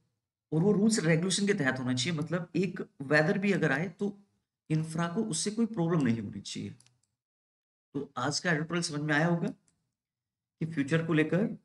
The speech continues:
जो है ना प्लानिंग बनानी चाहिए और सरकार को investment करना चाहिए, उस पर ध्यान देना चाहिए, जल्दी से जो मौसम बार बार जो है ना disruptive हो रहा है, डिसरप्टिव का मतलब जो खराब हो रहा है। I hope so students, आज का tutorial जो है वो क्लियर हुआ होगा।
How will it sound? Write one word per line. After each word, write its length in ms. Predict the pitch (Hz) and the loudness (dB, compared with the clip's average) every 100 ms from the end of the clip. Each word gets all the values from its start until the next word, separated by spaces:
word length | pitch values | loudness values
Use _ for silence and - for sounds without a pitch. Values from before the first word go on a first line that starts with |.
| _ _ _ _ - | _ _ _ _ -4
जो 100 | 151 | 0
है 60 | |
ना 60 | 160 | 0
प्लानिंग 440 | - 160 147 190 | 0 0 0 2
बनानी 260 | 180 175 185 | 0 -2 -4
चाहिए 400 | - 208 226 - - | -2 0 0 -4 -6
और 200 | 156 170 | 0 0
सरकार 440 | 170 151 - 139 139 | 0 -4 -4 -8 -8
को 260 | - 214 - | -8 -12 -2
investment 680 | 165 160 180 185 170 175 160 | 2 4 4 0 0 -2 0
करना 240 | 123 107 | -2 -2
चाहिए, 280 | 110 - 101 _ _ _ _ - | -8 -12 -18 _ _ _ _ -14
उस 80 | - | -4
पर 160 | 214 | -2
ध्यान 260 | 135 151 127 | 0 0 0
देना 200 | 110 - | -2 -4
चाहिए, 240 | - 123 | -4 -2
जल्दी 300 | 123 143 143 | 0 0 0
से 140 | 175 151 | -2 0
जो 280 | 143 165 - - _ | -2 -2 -6 -20 _
मौसम 280 | 175 170 165 | -4 0 2
बार 160 | 139 131 | 4 2
बार 200 | 131 147 | 0 -2
जो 120 | 127 | -2
है 80 | 135 | -4
ना 60 | |
disruptive 540 | 185 160 - 160 160 123 | -2 -2 2 0 0 -2
हो 60 | |
रहा 80 | 107 | 0
है, 20 | |
डिसरप्टिव 380 | 120 - - 190 | -2 -6 -8 -6
का 60 | 185 | -6
मतलब 120 | 190 | -6
जो 100 | 214 | -8
खराब 360 | 220 139 120 104 | -6 -4 -4 -6
हो 60 | |
रहा 120 | - | -12
है। 140 | - - _ _ _ _ _ _ _ _ _ 147 | -16 -20 _ _ _ _ _ _ _ _ _ -2
I 60 | |
hope 200 | 160 165 | 0 0
so 80 | 160 | -4
students, 440 | - 180 190 - 135 | -4 -6 -6 -6 -6
आज 180 | 135 | -4
का 120 | - - | -2 -4
tutorial 320 | - 156 156 | 0 2 2
जो 100 | 143 | 2
है 60 | 147 | 0
वो 60 | |
क्लियर 360 | 143 139 135 180 | -2 0 2 4
हुआ 160 | 180 | 2
होगा। 280 | 180 165 196 | 2 0 -4